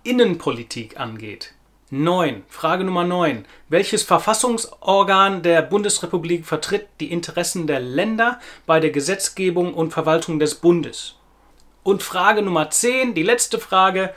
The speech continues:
Wo haben die einzelnen Bundesministerien ihren Sitz?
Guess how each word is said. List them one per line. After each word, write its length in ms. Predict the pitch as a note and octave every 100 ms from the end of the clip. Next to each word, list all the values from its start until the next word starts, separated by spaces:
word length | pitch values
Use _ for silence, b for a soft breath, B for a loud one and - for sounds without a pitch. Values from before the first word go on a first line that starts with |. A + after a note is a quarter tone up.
| B -
Wo 260 | E3+ A#3+
haben 260 | G3 G3+ F#3+
die 140 | D#3+
einzelnen 920 | - E3+ G#3+ - G#3+ G3+ G3 G3 G3 C3+
Bundesministerien 1080 | G#3+ A3 G#3 F#3 F#3 E3+ - D#3+ D#3+ D#3+ D#3+
ihren 420 | D#3 D3+ D#3+ E3+
Sitz? 520 | F3+ G3 - - -